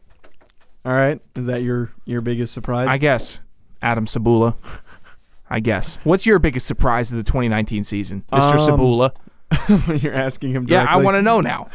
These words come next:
Speaker 1: <laughs>
Speaker 2: Hate, I hate this question.
Speaker 1: Oh, you know
Speaker 2: What's the
Speaker 1: what?
Speaker 2: biggest
Speaker 1: You know what I
Speaker 2: surprise?
Speaker 1: just realized? He also sent us something else earlier in the week, and we didn't do it. I'm mad at myself.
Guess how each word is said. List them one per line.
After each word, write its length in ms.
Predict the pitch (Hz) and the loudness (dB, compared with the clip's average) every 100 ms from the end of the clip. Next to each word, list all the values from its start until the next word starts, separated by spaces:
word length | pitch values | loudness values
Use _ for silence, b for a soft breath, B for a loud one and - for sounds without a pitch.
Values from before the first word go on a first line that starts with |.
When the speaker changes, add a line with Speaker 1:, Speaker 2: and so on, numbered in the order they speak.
| - | -16
Speaker 1:
<laughs> 240 | - - - | -14 -6 -2
Speaker 2:
Hate, 720 | 202 - 220 - 220 202 208 | 0 0 -4 0 2 2 2
I 60 | - | -2
hate 180 | 202 220 | -2 -2
this 140 | 127 - | -4 -4
question. 360 | 165 - - | -2 -2 0
Speaker 1:
Oh, 140 | 190 165 | 2 4
you 160 | 156 | 4
know 100 | 202 294 | 4 4
Speaker 2:
What's 100 | 311 | 6
the 60 | |
Speaker 1:
what? 100 | 262 | 4
Speaker 2:
biggest 260 | 175 180 - | 4 2 0
Speaker 1:
You 40 | - - | 4 6
know 60 | 247 | 8
what 60 | |
I 40 | 269 262 | 6 4
Speaker 2:
surprise? 100 | 214 | 2
Speaker 1:
just 180 | 208 190 | -2 2
realized? 480 | 185 180 175 175 | 4 6 4 2
He 100 | - | 2
also 300 | 170 196 - | 4 4 2
sent 260 | 175 - 165 | 2 2 2
us 120 | 147 | 2
something 340 | - 147 147 139 | 2 0 2 2
else 220 | 135 - | 2 0
earlier 360 | 139 135 139 135 | 0 2 4 4
in 100 | 131 | 2
the 60 | |
week, 380 | 131 135 131 - - | 2 2 0 -8 -8
and 120 | 135 123 | -4 -2
we 100 | 123 | 0
didn't 260 | 127 117 | 0 -2
do 220 | 117 123 | -2 0
it. 180 | 123 113 - - - - - - - - | 0 -2 -10 -20 -20 -20 -20 -20 -20 -8
I'm 120 | 139 131 | -4 0
mad 200 | 131 131 | 0 -2
at 60 | |
myself. 580 | 120 117 - 123 - - | -4 -6 -8 -12 -14 -18